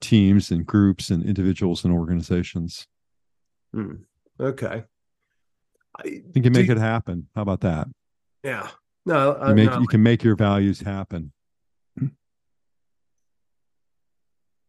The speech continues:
Speaker 2: Can you think of an example that, you know, like, is something very specific where, you know, the, the trajectory of,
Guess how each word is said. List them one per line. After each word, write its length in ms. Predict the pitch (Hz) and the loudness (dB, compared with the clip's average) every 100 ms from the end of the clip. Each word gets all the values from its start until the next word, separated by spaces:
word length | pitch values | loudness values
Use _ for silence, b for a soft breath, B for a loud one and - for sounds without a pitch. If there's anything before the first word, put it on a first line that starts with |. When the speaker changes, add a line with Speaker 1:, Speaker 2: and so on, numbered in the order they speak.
| _ _ _ _ _ _ _ - | _ _ _ _ _ _ _ -6
Speaker 2:
Can 100 | - | 2
you 120 | 185 180 | 2 4
think 180 | 262 | 0
of 80 | 247 | 2
an 100 | 208 | 0
example 760 | 151 123 123 135 143 180 175 147 | 0 -2 -2 -4 -4 -4 -4 -2
that, 320 | 147 139 - - _ | 0 0 -4 -12 _
you 100 | 151 | 2
know, 60 | 135 | 4
like, 200 | 131 131 | 2 0
is 120 | 123 - | -4 -4
something 420 | - 160 156 139 | 0 0 0 0
very 240 | 139 135 | 0 -2
specific 680 | 131 - 113 - 135 127 - - | -6 -12 -6 -2 -2 -2 -6 -4
where, 420 | 120 113 110 - B B _ _ _ _ _ | -2 0 0 -4 B B _ _ _ _ _
you 140 | 143 135 | 0 2
know, 120 | 123 | 2
the, 540 | 113 123 120 117 117 - _ - | 0 -2 -2 -4 -6 -12 _ -6
the 100 | 123 | -4
trajectory 640 | 139 110 147 147 - 127 | -2 2 2 2 -2 0
of, 200 | 117 104 | 0 -4